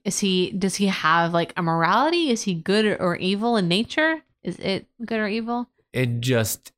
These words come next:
Speaker 2: is. Like, it's not gonna, it's not like, "Here, let me share my information with you." Its purpose is to absorb every information, like, every bit of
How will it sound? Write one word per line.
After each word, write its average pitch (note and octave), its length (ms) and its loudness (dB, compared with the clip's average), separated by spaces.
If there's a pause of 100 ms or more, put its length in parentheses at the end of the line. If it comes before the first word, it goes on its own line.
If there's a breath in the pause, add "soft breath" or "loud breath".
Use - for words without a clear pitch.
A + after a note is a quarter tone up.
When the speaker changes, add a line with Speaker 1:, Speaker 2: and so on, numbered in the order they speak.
(160)
Speaker 2:
is. F#2 720 0
Like, G2 220 0
it's G#2 180 -2
not C3 220 0
gonna, F#2+ 580 2 (180)
it's - 220 -4
not A2 220 2
like, F#2+ 220 2
"Here, E3 220 2
let G#2 120 4
me F#2+ 120 4
share G#2 260 2
my F#2 200 4
information F#2 600 0
with F2+ 200 0
you." F#2 300 0 (300 soft breath)
Its A2+ 180 -2
purpose - 560 -2
is G2 300 0
to G#2 260 0
absorb G2+ 760 0 (280)
every G2 340 0
information, F#2 920 0
like, F#2+ 160 -2
every G2 280 2
bit F#2 240 0
of F2+ 320 -2